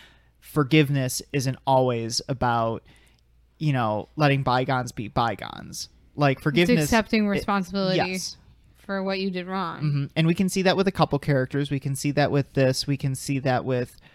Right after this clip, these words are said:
Speaker 1: uh, Jimmy Gator, who, um, the, the revelation at the end of the movie is, like, him dealing with his regret,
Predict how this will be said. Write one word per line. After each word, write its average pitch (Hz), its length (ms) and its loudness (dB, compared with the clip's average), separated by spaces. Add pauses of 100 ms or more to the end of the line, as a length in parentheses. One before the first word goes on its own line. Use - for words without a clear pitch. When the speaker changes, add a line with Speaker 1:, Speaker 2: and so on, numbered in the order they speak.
(280)
Speaker 1:
uh, 120 220 -2
Jimmy 135 340 -2
Gator, 127 760 -2
who, 123 580 -2 (420)
um, 113 520 -6 (200)
the, 147 220 0
the 147 160 -2
revelation 131 600 -2
at 123 120 -6
the 139 140 -8
end 120 200 -8
of 120 60 -8
the 123 60 -8
movie 123 420 -4
is, 117 240 -6
like, 104 340 -4 (380)
him 143 320 0
dealing 139 440 -2
with 135 220 -4
his 131 420 -2
regret, 120 920 -4